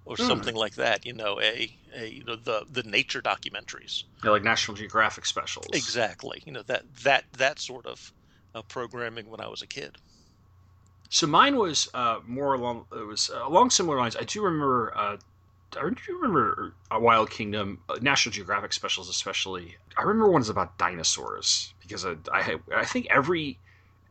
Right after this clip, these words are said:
Speaker 2: I'm gonna say boy because I was a boy and I have a boy, but, uh, and I think girls go through the same phase. But it seems like every boy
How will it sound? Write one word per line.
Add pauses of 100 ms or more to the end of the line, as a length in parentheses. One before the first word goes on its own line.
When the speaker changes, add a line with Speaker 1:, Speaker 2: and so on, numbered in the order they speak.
(800)
Speaker 2:
I'm
gonna
say
boy
because
I
was
a
boy
and
I
have
a
boy,
but,
uh,
and
I
think
girls
go
through
the
same
phase.
But
it
seems
like
every
boy